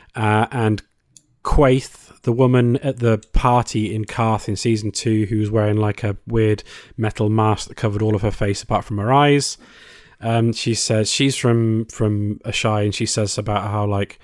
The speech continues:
to go north, you must go south. Uh, it's talking about Dany. To go north, she must go south. To go west, she must go east, and Ashai's in the east. And to go into the light, she must pass into the shadow, and Ashai's called, uh, Ashai by the shadow 'cause it's all bathed in darkness and whatnot. And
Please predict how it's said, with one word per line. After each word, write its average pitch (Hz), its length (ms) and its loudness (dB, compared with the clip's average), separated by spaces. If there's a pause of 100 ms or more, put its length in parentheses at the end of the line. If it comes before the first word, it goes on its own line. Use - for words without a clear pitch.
(960)
to 120 180 2
go 127 200 6 (600)
north, 123 680 4
you 113 120 -2
must 113 220 -2
go 107 140 0
south. 110 560 0
Uh, 123 220 0
it's 120 220 -6
talking 120 240 0
about 110 140 0
Dany. 107 280 2
To 104 100 -6
go 113 100 2
north, 113 240 2
she - 100 0
must 104 120 -2
go - 100 -2
south. 107 460 0
To - 80 -10
go 107 160 0
west, 110 380 0
she - 160 0
must 107 200 0
go 101 200 0
east, 127 340 -2
and 98 80 0
Ashai's 101 360 -2
in 95 100 -6
the 101 80 -2
east. 131 400 2 (460)
And 110 180 0
to 107 260 0 (120)
go 117 120 4
into 110 200 0
the 110 60 -2
light, 107 200 0
she - 120 -4
must 104 200 -2
pass 107 260 -2
into 98 140 -2
the 98 80 -4
shadow, 117 400 2
and 107 100 2
Ashai's 104 380 0
called, 104 460 -2
uh, 101 440 -6
Ashai 104 460 0
by 95 140 -2
the 92 80 -6
shadow 107 400 2
'cause 98 200 -4
it's 92 180 -6
all 98 140 -4
bathed 95 420 -4
in 92 120 -6
darkness 104 560 -4
and 95 100 -6
whatnot. 95 440 -6
And 90 220 -12